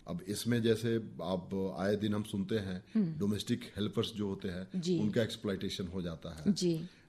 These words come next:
Speaker 1: एयरलाइंस में जो
Speaker 2: हम्म।
Speaker 1: बहनें जो काम करती हैं, तो उनका एक्सप्लॉयटेशन हो जाता है।
Speaker 2: हम्म।
Speaker 1: तो इन सब चीज़ों को भी स्पेसिफाई करने की ज़रूरत है और
Speaker 2: हम्म।
Speaker 1: इसको आगे के दिनों में, लेकिन सरकार ने ये जो काम किया है, इसके लिए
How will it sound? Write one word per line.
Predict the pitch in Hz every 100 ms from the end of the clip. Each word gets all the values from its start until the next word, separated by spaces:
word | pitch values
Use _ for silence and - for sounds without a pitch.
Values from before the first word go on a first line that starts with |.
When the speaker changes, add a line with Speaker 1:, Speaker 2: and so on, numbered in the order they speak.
| -
Speaker 1:
एयरलाइंस | 104 104 107 110 -
में | 113 110 101 - - - 202
जो | 202
Speaker 2:
हम्म। | 185
Speaker 1:
बहनें | 104 104 107
जो | 110
काम | 98 104
करती | 95 87 101 82
हैं, | 73 - - - - - 120
तो |
उनका | 123 123 117 147
एक्सप्लॉयटेशन | - - 113 101 92 104
हो | 87 92
जाता | 85 - 85 156
है। | 147 - -
Speaker 2:
हम्म। | 196 185
Speaker 1:
तो |
इन | 185
सब | - 196
चीज़ों | 131 120 143
को | 143 127
भी | 151 120
स्पेसिफाई | - 120 107 110 - 120
करने | 120 101 95
की | 95
ज़रूरत | 87 82 87 -
है | 131 - - - -
और | 104 104
Speaker 2:
हम्म। | 107
Speaker 1:
इसको | 92 117
आगे | 92 101 107
के | 104
दिनों | 90 95 139
में, | 165
लेकिन | 139 160 127 -
सरकार | - 117 104 120 123
ने |
ये | 120 113
जो | 110
काम | 98 95
किया | 92 117 131
है, | 135 -
इसके | - 98 - 117
लिए | 107 123